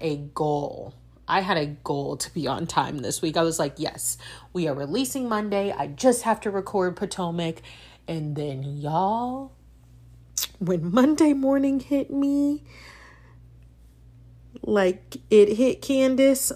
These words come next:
on the season premiere of Potomac. If you know, you know. If you follow me on Instagram, you know. Oh my God, I have never felt like that in my life.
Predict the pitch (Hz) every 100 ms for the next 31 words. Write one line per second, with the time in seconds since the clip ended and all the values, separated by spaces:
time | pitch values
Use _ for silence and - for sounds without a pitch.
0 | - 233 233 233 240 - 254 262 247 269
1 | 262 269 269 269 262 - 254 247 240 269
2 | - - - - - - - - - -
3 | - - 285 - 294 285 294 294 208 208
4 | 214 220 226 233 240 240 240 247 226 208
5 | 226 226 233 226 240 233 233 233 240 240
6 | 240 - 175 220 214 165 175 165 151 147
7 | - 185 254 175 147 143 139 139 139 139
8 | 147 151 143 143 - 156 139 - 143 143
9 | - 156 - - 160 143 143 139 139 135
10 | - 87 - 147 143 143 131 - - -
11 | - -